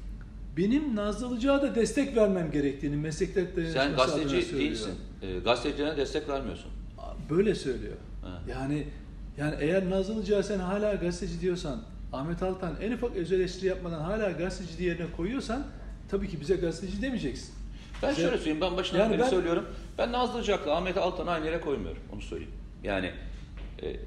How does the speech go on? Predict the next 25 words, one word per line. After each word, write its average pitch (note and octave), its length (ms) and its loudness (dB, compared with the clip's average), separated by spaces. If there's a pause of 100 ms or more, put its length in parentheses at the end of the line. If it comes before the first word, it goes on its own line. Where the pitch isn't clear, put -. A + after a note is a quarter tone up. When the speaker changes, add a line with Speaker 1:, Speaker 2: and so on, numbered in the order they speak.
(140)
Speaker 2:
hani F2+ 280 -6 (200)
tarafın C#3 340 2
yaptıklarını C3+ 760 0 (220)
bildiğim A#2 320 -2
Speaker 1:
Evet. D3 100 0
Speaker 2:
için E3+ 180 -4 (380)
aynı A3+ 300 4
kategoriye E3 480 2
koymuyorum. G2+ 520 2 (160)
Yani G2+ 240 2 (160)
ayrı F3 240 10
bir - 60 0
kategoride D3+ 480 2
tuttuğum C#3+ 320 0
için A2 120 -4
söylüyorum. E2+ 380 -2 (440)
Onu G#3 120 2
ayrı G3+ 220 10
bir D#3+ 40 4
yere A#2+ 140 6
koyuyorum. F#2 320 -2 (680)
Şimdi - 200 -8
Ahmet G#3 400 2
Altan'ı, F3+ 480 2 (800)
e, C3+ 40 0